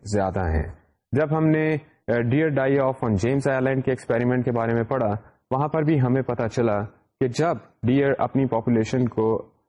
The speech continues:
آ، لے کے چلے گئے about، آ، آ، three hundred eighty to four hundred, then deer probably felt overcrowded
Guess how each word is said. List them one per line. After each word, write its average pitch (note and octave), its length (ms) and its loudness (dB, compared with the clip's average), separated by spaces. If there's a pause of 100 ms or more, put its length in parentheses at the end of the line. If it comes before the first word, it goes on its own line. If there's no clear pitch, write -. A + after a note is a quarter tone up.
(140)
آ، A2 200 0
لے B2 240 2
کے D3 100 -2
چلے B2 260 0
گئے B2 180 0
about، A2+ 560 -2
آ، A2 160 0 (160)
آ، G#2+ 240 -2
three C3 320 -2
hundred B2 200 2
eighty B2 300 0
to A2+ 100 -2
four A#2+ 240 0
hundred, A2+ 260 0 (760)
then F3 160 2 (280)
deer E3+ 260 4
probably D#3+ 580 0 (120)
felt C#3 180 0 (140)
overcrowded A#2 680 0